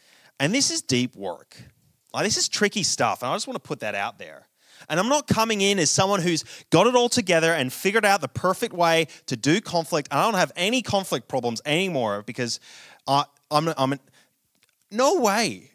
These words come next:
Like, I'm coming as someone who really struggles with conflict.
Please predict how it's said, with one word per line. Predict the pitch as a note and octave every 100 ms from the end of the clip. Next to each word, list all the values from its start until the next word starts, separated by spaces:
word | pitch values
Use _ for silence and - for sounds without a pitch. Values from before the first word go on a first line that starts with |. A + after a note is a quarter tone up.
| _
Like, | F3 F#3+
I'm | G3 A3+
coming | - A3 G#3+ G3+
as | E3
someone | - F3+ E3+
who | F#3 F3
really | D#3 F3 A3 C4 C4
struggles | A#3+ - - E3+ F#3 F3+ F2+ - - _ _
with | C#3+ C#3
conflict. | - C3 C3 G#2 F#2 -